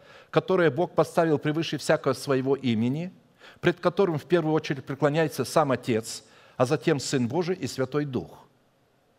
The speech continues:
Вот как через пророка Михея Бог определяет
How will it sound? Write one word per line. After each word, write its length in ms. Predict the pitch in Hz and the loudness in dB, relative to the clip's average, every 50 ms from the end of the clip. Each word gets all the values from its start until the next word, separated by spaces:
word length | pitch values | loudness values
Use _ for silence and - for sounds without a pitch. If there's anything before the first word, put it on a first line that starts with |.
| _ _ - - - - - - | _ _ -20 -20 -20 -20 -8 -2
Вот 240 | 113 151 196 190 - | 0 2 2 2 2
как 160 | 180 160 - | 0 0 0
через 180 | - 165 151 - | -2 -4 -4 -2
пророка 420 | - 151 156 165 185 180 - 156 | 0 2 2 2 2 2 0 0
Михея 520 | 139 143 131 - - - 123 120 123 131 | -2 -2 -4 -4 -2 0 2 2 2 2
Бог 360 | 120 101 143 175 170 - - - _ _ _ _ _ _ - | 2 2 0 0 -2 -4 -12 -20 _ _ _ _ _ _ 0
определяет 800 | 131 135 - 156 143 123 147 147 165 165 165 156 151 - - | 0 2 2 0 0 2 2 4 4 4 4 2 0 -4 -8